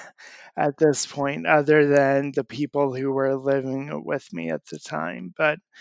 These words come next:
you know, I've shared, uh, the second chapter, which was about my Texas childhood up through, like, middle school with a few of my really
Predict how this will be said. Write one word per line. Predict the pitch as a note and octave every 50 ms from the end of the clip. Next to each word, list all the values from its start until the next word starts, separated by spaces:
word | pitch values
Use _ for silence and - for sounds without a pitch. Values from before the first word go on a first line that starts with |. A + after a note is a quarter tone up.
| - - - _ _ _ _
you | - D3+
know, | D3+ D3 D3
I've | D3 D3 D3 C#3+ C#3 -
shared, | - - - D#3+ D3+ D3+ D3 D3 D3 C#3+ C#3+ C3+ C#3+ D3 C#3+ - _ _ _ _ _ _ _ -
uh, | C#3+ C#3 C#3 C3+ C#3 C3+
the | C3 D3 D3 D3 D3 C#3+
second | B2+ - - - F#3+ F#3 F3+ - E3+ D#3+ D#3 C#3+ -
chapter, | - - D3 C#3+ C3+ - - D#3 D3 C#3+ C#3+
which | C#3 C3+ C#3+ C#3+ C3 - - D3
was | C#3+ C#3+ C#3 C#3 C#3 C#3 C#3 C3 - - - - _ _ _ _ _ _ _
about | - C#3 C#3 D#3 D3+ D3 D#3
my | D#3+ D3+ D3 C#3+ C#3 C3+ A#2+
Texas | - - D3+ C#3+ C3+ - - - D3+ C#3+ C#3+ C#3+ C#3 C3+ B2+ - -
childhood | - - C#3+ C#3+ C#3 C3+ C3+ B2+ - C3+ C#3+ C#3+ D3+ D3+ D3+ D3+ C#3+ - _ _ _ _ _ _ _ -
up | D3+ D3 D3+ D#3+ -
through, | - - D3+ C#3+ C#3+ C#3
like, | C3 C#3 C3+ C3+ B2 - -
middle | C#3+ C#3 C#3 C3+ C3+ C3+ B2+
school | - - - - - - C#3+ C#3 C3+ C3 C3 C3 C3
with | C#3 C#3+ C#3 C3+ C3+ B2 - - - _ _ _ _ _ _ _ _
a | - D3
few | B2 - - D3+ D#3 D3+ D3+
of | D3 D3 C3+
my | D3 C#3+ C3+ C3+ C#3 C3+ C3+ B2+ B2+
really | C#3 C#3+ C#3+ C3+ C3+ C3+ C3+ C3+ C3 A#2+